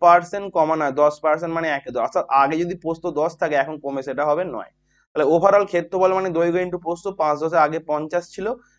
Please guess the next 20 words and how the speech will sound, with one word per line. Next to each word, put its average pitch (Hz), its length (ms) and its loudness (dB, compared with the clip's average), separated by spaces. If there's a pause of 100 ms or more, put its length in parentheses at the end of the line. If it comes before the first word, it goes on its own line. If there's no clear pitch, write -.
(100)
এখন 160 280 2
হয়েছে 165 220 -4
ছ 170 120 -12
নয় 147 360 -4
চুয়ান্ন। 113 480 -4 (120)
কত 151 160 -4
বেড়েছে? 190 520 0 (320)
পঞ্চাশ 165 420 -2
থেকে 180 220 -6
চুয়ান্ন 175 340 -2
হয়েছে, 175 220 -4
মানে 175 200 -4
চার - 300 4
বেড়েছে। 123 380 -4 (420)
তাহলে 143 200 -4
পঞ্চাশের 165 540 -2
মধ্যে 175 320 -6
চার 170 320 4
বাড়া 175 240 6
মানে 135 320 -2